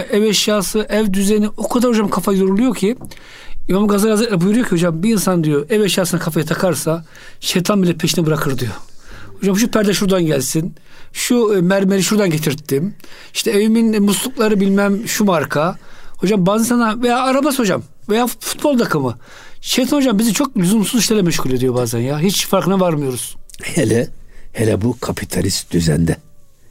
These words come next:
Speaker 2: tüketimi, tüketimi alabildiğine öğütleyen, tüketim çılgınlığını körükleyen bu kapitalist ekonomi var ya. Mesela bu ben, e, tüketim tapınağı diyorum bu, e,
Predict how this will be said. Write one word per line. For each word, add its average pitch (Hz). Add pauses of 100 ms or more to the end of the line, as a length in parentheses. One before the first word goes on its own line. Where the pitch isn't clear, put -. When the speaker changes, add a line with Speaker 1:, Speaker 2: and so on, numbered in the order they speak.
(760)
Speaker 2:
tüketimi, 120 (440)
tüketimi 120 (360)
alabildiğine 104
öğütleyen, 95 (680)
tüketim -
çılgınlığını 95
körükleyen 117
bu 92
kapitalist -
ekonomi 107
var 120
ya. 92 (1120)
Mesela 110
bu 123
ben, 123
e, 110 (440)
tüketim 143
tapınağı 101
diyorum 92
bu, 95
e, 101